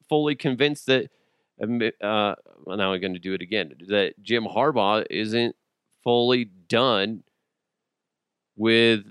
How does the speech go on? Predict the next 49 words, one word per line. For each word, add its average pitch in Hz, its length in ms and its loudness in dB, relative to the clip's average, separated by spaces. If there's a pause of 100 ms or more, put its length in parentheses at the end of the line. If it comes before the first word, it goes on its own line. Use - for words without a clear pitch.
(180)
being 117 280 0
an 113 120 0
option 120 380 -2
for 123 160 -4
the 110 80 -6
Broncos. 117 460 -4
So 117 160 0
who 180 160 0
knows? 143 360 -2
Who 254 400 4
really 170 340 4
knows? 131 400 2
It's 117 140 -10
gonna 156 160 2
be 127 180 2
interesting. 120 540 0
Like 131 220 0
I 113 100 2
said, 104 240 0
as - 60 -14
soon 214 140 -2
as 127 120 0
I 104 120 0
hit, 98 240 -2 (300)
I 101 180 -4
hit 92 240 -6
stop 87 360 -6
on 90 140 -8
this, 82 160 -8
I, 95 240 0
I 113 100 0
guarantee 107 540 -2
you 104 220 -2
it's 101 140 -6
gonna 113 200 -2
be 101 160 -2
popping 107 440 -4
up 98 260 0 (340)
because 139 320 2
they, 156 180 4
they 151 180 2
gotta 165 220 2
make 147 200 2
the 143 100 0
decision 123 520 0
sooner 131 400 0
rather 113 320 0
than 92 180 -6
later. 120 420 2